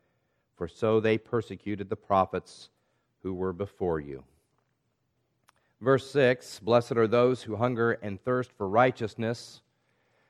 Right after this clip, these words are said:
speaks of a, a base desire. It's an,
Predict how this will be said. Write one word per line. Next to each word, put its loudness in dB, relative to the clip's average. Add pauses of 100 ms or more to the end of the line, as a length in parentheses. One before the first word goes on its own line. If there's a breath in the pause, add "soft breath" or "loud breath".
(180)
speaks -2
of 4
a, 6
a 2
base 0 (200)
desire. 6 (240)
It's -8
an, -4